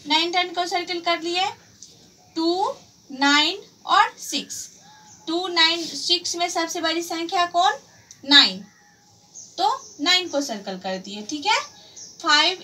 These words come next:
एट टू में सबसे बड़ी संख्या एट, सिक्स, नाइन और टेन में सबसे बड़ी संख्या टेन। टेन, ट्वेल्व और इलेवन में सबसे बड़ी संख्या ट्वेल्व, फ़िफ्टीन, सेवनटीन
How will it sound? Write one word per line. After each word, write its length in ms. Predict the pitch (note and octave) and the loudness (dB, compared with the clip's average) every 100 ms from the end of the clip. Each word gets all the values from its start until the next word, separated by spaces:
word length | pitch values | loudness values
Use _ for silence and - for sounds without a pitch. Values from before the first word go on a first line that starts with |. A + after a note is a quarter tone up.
| - | -4
एट 280 | C#4 E4 - D4+ | 0 0 -2 -6
टू 100 | D4 | -4
में 140 | D4+ | -2
सबसे 340 | D4+ D4+ D4 D4 | -2 -4 -4 -6
बड़ी 180 | C#4+ | -6
संख्या 440 | D4 D4+ D4+ D#4+ D4 - | -6 -6 -6 0 0 0
एट, 340 | C4 D4 E4 - - - - - - - - - - | 2 2 2 -4 -18 -20 -20 -20 -20 -20 -20 -18 -8
सिक्स, 440 | - F#4+ F#4+ - | -2 -2 -2 -4
नाइन 400 | D#4 C#4 D4 E4 | 2 2 2 0
और 280 | - C4 C#4 C#4 | -2 0 0 0
टेन 260 | D4+ D#4 E4 | 0 0 0
में 100 | E4+ | -2
सबसे 340 | D#4+ C#4+ D4+ | -2 -2 -2
बड़ी 220 | C#4 C#4 | -2 -2
संख्या 440 | D4 D4 D4 F#4 F#4 G4 - - - | -2 -4 -2 0 0 -2 -14 -14 0
टेन। 280 | C#4+ C#4+ D#4+ - - - - - - - - _ - | 2 2 0 -6 -20 -20 -20 -20 -20 -20 -20 _ 0
टेन, 340 | D4+ D#4+ G4 A4+ - | 2 2 0 -8 -6
ट्वेल्व 680 | D4+ D4+ F4+ F#4 - _ - | 0 2 2 -2 -18 _ 2
और 200 | E4 G#4 - _ - C#4 | 2 2 -4 _ 0 2
इलेवन 380 | D4+ D4+ D#4+ E4 | 4 2 0 -2
में 100 | E4+ | -2
सबसे 360 | E4 D4 D#4 | 0 -2 -2
बड़ी 220 | C#4+ C#4+ D4 | 0 0 -2
संख्या 440 | D#4 D#4+ F4 F4+ G4+ - - _ - - | -4 -4 2 2 0 -8 -20 _ -20 -8
ट्वेल्व, 400 | D4 C#4+ C#4+ D#4+ F4 - _ _ _ _ - | 2 8 8 8 -2 -12 _ _ _ _ -8
फ़िफ्टीन, 520 | D#4 D4 - E4+ F#4+ B4 - - | -6 -4 0 0 0 -6 -16 -14
सेवनटीन 800 | - C#4+ C#4 C#4 C#4 D#4+ F4+ | -2 0 2 2 2 0 -2